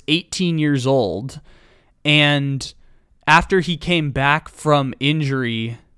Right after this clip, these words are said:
he, I believe it was a head injury at that point, um, he ended up gaining about three, thirty pounds while he was recovering from his injury, and so he was offered five thousand dollars to play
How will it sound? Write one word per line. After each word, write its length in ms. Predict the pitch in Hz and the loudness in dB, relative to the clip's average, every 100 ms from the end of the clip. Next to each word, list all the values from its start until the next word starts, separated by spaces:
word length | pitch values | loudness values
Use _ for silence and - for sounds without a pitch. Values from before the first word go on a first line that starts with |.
| _ | _
he, 260 | - - - | -20 -14 -4
I 80 | 135 | -4
believe 300 | 127 135 185 | -2 -4 -4
it 100 | - | -4
was 140 | 113 | -6
a 40 | - | -10
head 360 | - - 139 | -10 -4 -2
injury 440 | 170 110 110 95 98 | -2 -4 -8 -8 -8
at 140 | - | -4
that 220 | 110 - | -2 -2
point, 400 | - 113 107 - | -6 -6 -6 -4
um, 360 | 123 117 110 110 | -2 0 -2 -8
he 160 | 143 170 | 0 2
ended 160 | 180 | 4
up 220 | 170 165 120 | 2 0 -4
gaining 440 | 135 139 160 160 | -2 0 -2 -4
about 400 | 143 135 120 - _ _ - | -2 0 0 -4 _ _ -6
three, 300 | 139 147 - | 0 0 0
thirty 540 | 147 - 143 151 156 | -6 -2 0 2 0
pounds 800 | - - 113 123 160 196 226 - - - _ - | -2 -2 -2 -2 -4 -4 -6 -10 -18 -20 _ 0
while 180 | 147 | 2
he 60 | 151 | 4
was 140 | 143 | 2
recovering 460 | 139 - 156 147 147 | -2 0 0 0 -2
from 120 | 151 | -4
his 140 | 127 113 | -4 -6
injury, 600 | 127 143 156 175 180 175 _ _ - | -6 -4 -4 -2 -4 -6 _ _ -8
and 160 | 139 139 | -6 -2
so 200 | 170 147 | 2 2
he 140 | 170 | 0
was 220 | 151 135 - _ | 0 -2 -4 _
offered 640 | 127 151 - 160 151 151 143 _ _ | 2 2 2 -4 -2 -4 -8 _ _
five 560 | _ - - 123 147 147 | _ -4 2 4 4 0
thousand 580 | - 127 131 139 131 110 | 0 2 2 -2 -6 -6
dollars 760 | 104 113 143 160 175 170 - - _ _ _ | -4 -2 -2 -4 -4 -8 -12 -18 _ _ _
to 180 | - 156 | -2 -2
play 760 | - - 127 123 135 143 156 | -2 -6 -2 0 2 2 0